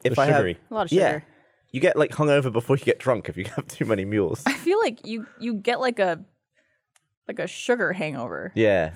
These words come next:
Speaker 1: it's pretty yucky.
Speaker 3: Before anything.
Speaker 1: I'll,
Speaker 3: Like
Speaker 1: I'll have a maximum of two mules.
Speaker 2: Yeah, I think it's like a starter mule, you know?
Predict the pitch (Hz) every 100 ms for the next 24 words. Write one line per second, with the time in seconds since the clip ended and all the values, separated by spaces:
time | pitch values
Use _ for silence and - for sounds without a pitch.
0 | - _ - - 104 90 - 202 185 -
1 | 175 190 - - 135 156 156 165 127 123
2 | 135 120 - - 113 98 - 107 92 85
3 | 78 - 120 104 - 147 151 - 123 107
4 | - 107 101 92 82 76 - _ _ _
5 | _ _ 101 95 98